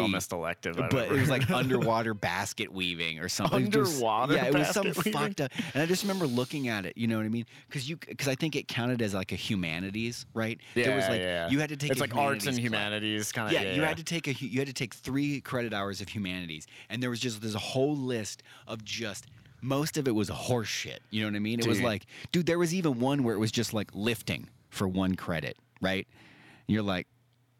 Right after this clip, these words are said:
Speaker 2: I mean, I can get a college credit for going to the gym.
Speaker 1: Yeah. Dude,
Speaker 2: Right?
Speaker 1: the
Speaker 2: And
Speaker 1: amount,
Speaker 2: so
Speaker 1: I was looking this up, right? At, oh, sorry, go for it.
Speaker 2: I was just saying, like, if you're going to get a job,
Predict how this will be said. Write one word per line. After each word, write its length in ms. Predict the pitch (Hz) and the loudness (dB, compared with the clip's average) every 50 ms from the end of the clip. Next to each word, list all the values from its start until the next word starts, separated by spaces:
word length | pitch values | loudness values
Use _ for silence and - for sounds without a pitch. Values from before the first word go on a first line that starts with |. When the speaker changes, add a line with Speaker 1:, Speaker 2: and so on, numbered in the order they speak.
| _ _ _ _ _ _ _ _ _ _ _ _ _ _ _ _ _ - | _ _ _ _ _ _ _ _ _ _ _ _ _ _ _ _ _ 2
Speaker 2:
I 20 | |
mean, 120 | 117 120 117 | 4 4 4
I 40 | 127 | 2
can 80 | 156 | 2
get 120 | 160 151 127 | 2 2 0
a 40 | |
college 520 | - - - - 117 120 127 135 127 - - | 0 -2 -2 0 2 2 2 2 0 -2 -4
credit 420 | - - 123 113 117 131 127 - - _ - - _ _ _ _ _ _ _ _ - | -2 0 0 2 2 0 -2 -4 -8 _ -20 -20 _ _ _ _ _ _ _ _ -6
for 120 | - 113 | -4 -2
going 280 | 95 90 117 117 127 123 | 0 2 2 4 4 4
to 60 | 120 | 2
the 100 | 110 104 | 2 0
gym. 560 | 87 85 - - - 101 98 107 135 160 160 - _ _ _ _ _ _ _ - | 0 0 0 0 2 2 2 4 4 2 2 -2 _ _ _ _ _ _ _ -2
Speaker 1:
Yeah. 240 | 110 110 143 147 - - _ _ - - - 135 - | 2 2 2 2 0 -4 _ _ -16 -16 -16 -12 -4
Dude, 240 | - 175 202 214 185 | 0 2 2 4 4
Speaker 2:
Right? 260 | - 135 147 156 - | 4 4 2 0 0
Speaker 1:
the 140 | 139 151 151 | 0 2 2
Speaker 2:
And 100 | 156 147 | 4 4
Speaker 1:
amount, 140 | 143 147 175 - | 4 4 4 4
Speaker 2:
so 120 | - 127 131 | 4 4 4
Speaker 1:
I 80 | 139 170 | 4 4
was 220 | 220 247 196 143 | 2 0 -2 -2
looking 320 | 131 127 135 135 - 151 | 0 0 0 2 2 2
this 180 | 139 123 113 - | 2 2 2 2
up, 200 | 113 107 98 - | 0 0 0 2
right? 240 | 101 98 98 90 - | 0 2 2 0 0
At, 240 | - 104 98 90 - _ - | 0 -2 -2 -4 -6 _ 0
oh, 220 | 113 110 98 95 | 2 2 2 2
sorry, 220 | 98 - 98 78 78 | 0 -2 -4 -6 -6
go 120 | 80 80 | -8 -8
for 140 | 78 - 76 | -8 -8 -10
it. 60 | - - - - - - - _ _ _ _ _ | -12 -14 -18 -20 -20 -20 -20 _ _ _ _ _
Speaker 2:
I 40 | 151 | 0
was 80 | 170 | 0
just 100 | 156 - | 2 2
saying, 180 | - 180 135 120 | 0 0 0 0
like, 200 | 139 135 120 - - - - - - - - - - _ _ _ _ _ _ _ _ _ _ _ _ _ _ _ _ _ _ _ _ _ _ _ _ _ _ _ _ _ _ _ _ _ _ | 0 -2 -2 -4 -10 -16 -18 -20 -20 -20 -20 -20 -20 _ _ _ _ _ _ _ _ _ _ _ _ _ _ _ _ _ _ _ _ _ _ _ _ _ _ _ _ _ _ _ _ _ _
if 120 | 135 131 120 | -2 0 2
you're 140 | 135 165 | 0 0
going 380 | 147 127 143 135 135 143 139 131 | 0 0 0 0 2 0 0 -2
to 60 | 120 | -4
get 180 | 101 113 120 110 | -2 -2 -2 -2
a 80 | 107 | -2
job, 400 | 95 92 101 98 92 87 82 76 | -2 -2 -2 -2 -4 -4 -6 -8